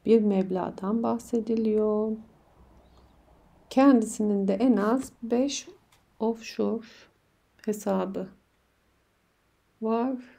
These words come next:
Varlıklarını Rusya Bankası'nda tutuyor. Devlet Bankası'nda. Ayrıca Troika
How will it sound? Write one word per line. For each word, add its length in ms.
Varlıklarını 1160
Rusya 500
Bankası'nda 1160
tutuyor. 500
Devlet 440
Bankası'nda. 760
Ayrıca 960
Troika 680